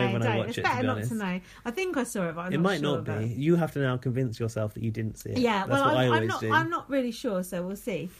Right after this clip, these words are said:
Speaker 2: Um,
Speaker 1: Anyway, so the, the question I have, which w-, this article might answer, is what is the format gonna be? Is it gonna be like Celebrity Big Brother U K, or is it gonna, how can they do a con-, well, I suppose, how long is it gonna be is
Speaker 2: Well, this is
Speaker 1: another
Speaker 2: what I was gonna
Speaker 1: question.
Speaker 2: say.
Speaker 1: Yeah.
Speaker 2: When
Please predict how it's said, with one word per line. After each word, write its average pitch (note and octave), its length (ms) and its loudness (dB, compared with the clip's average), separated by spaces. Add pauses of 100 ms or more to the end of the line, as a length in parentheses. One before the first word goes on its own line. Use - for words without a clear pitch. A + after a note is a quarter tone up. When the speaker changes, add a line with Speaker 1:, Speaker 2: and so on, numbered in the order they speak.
(200)
Speaker 2:
Um, D3+ 160 2
Speaker 1:
Anyway, D3+ 240 0 (400)
so - 180 -6
the, C4 240 -4 (100)
the E4+ 140 0
question G4+ 400 0
I E4+ 120 4
have, F#3 420 -2
which G#3 240 -6
w-, G3 200 -10
this A#3 380 -2 (140)
article G#3+ 400 -4
might G#3 260 -4
answer, F#3+ 360 -6
is F3+ 220 -6 (280)
what E4 180 2
is C4+ 80 0
the C#4 80 -4
format A3+ 380 -2
gonna D#3 160 -6
be? E3+ 260 -4
Is C#4 160 -2
it G3 60 -10
gonna G#3+ 160 -4
be F#3 100 -2
like - 180 -6
Celebrity D#3+ 360 -8
Big F3 160 -10
Brother D#3+ 180 -8
U D#3+ 160 -6
K, D#3+ 280 -8
or G#3 220 -6
is F#3+ 140 -2
it F3+ 120 -8
gonna, F#3 180 -6 (180)
how F#4+ 160 0
can G4 160 -6
they F4 80 -4
do D#4 140 -4
a D4 60 -2
con-, - 200 -10 (120)
well, A#3+ 280 0
I C4 60 -6
suppose, B3 420 -2
how C4+ 220 2
long C4 320 2
is A3+ 140 -4
it E3 100 -6
gonna F3+ 180 -2
be D#3+ 160 -4
is E3 140 -4
Speaker 2:
Well, D3+ 80 2
this F3+ 120 4
is F3 60 -2
Speaker 1:
another E3+ 140 2
Speaker 2:
what D3+ 80 4
I - 20 4
was C#3+ 120 0
gonna C#3 160 0
Speaker 1:
question. D#3 240 -2
Speaker 2:
say. - 40 4
Speaker 1:
Yeah. E3 240 0
Speaker 2:
When E3 360 4